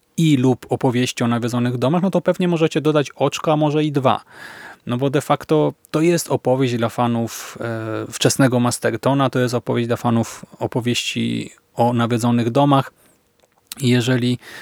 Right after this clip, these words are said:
nie przeszkadza wam, e, pewna odtwórczość, no z drugiej strony to też co można nowego wymyślić w tym temacie, jeżeli się pisze taką w miarę standardową historię, nie? Jeżeli to wam nie przeszkadza i zawiść cienie wiar, no to możecie się bawić, myślę, całkiem nieźle.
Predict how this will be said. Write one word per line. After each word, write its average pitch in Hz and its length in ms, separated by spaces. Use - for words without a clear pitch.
nie 127 140
przeszkadza 131 520
wam, 120 560
e, 120 260
pewna 131 360
odtwórczość, 123 720
no 139 120
z 135 40
drugiej 147 200
strony 139 260
to 131 100
też - 500
co 135 160
można 127 280
nowego 120 320
wymyślić 127 400
w - 40
tym 123 140
temacie, 123 400
jeżeli 120 240
się - 140
pisze 123 300
taką 123 220
w - 80
miarę 127 180
standardową 127 480
historię, 120 440
nie? 120 140
Jeżeli 135 320
to 156 80
wam 143 160
nie 139 80
przeszkadza 135 460
i 123 40
zawiść 120 280
cienie 120 280
wiar, 117 240
no 117 80
to - 100
możecie 113 260
się 110 160
bawić, 113 320
myślę, - 240
całkiem 120 360
nieźle. 127 340